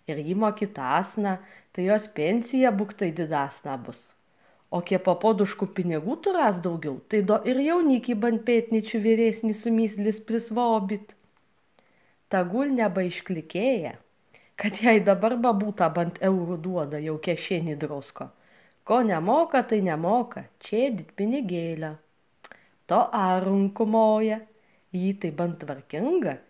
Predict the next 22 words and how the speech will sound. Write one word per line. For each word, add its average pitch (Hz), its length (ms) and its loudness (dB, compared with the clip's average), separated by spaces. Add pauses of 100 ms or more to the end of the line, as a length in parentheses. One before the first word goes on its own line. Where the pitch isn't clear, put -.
tik - 200 -8
atsikėlus 180 680 -4
lovytį 220 560 -4
paskloja, 196 760 -2
golvų 220 520 0
susišukuoja, 220 960 -2 (300)
visos 190 420 0
familijos 180 680 2
tarielkas 233 720 0
ir 220 200 0
vidalcius 196 680 0
išmazgoja. 165 840 -2 (880)
O 156 120 2
šie 277 280 -2
jau 269 120 4
patingina, 156 840 0
pavaltana, 185 920 2
jeigu 190 260 2
man 233 380 4
neprimena 220 920 2
nuo 240 400 0
ryto, 285 400 0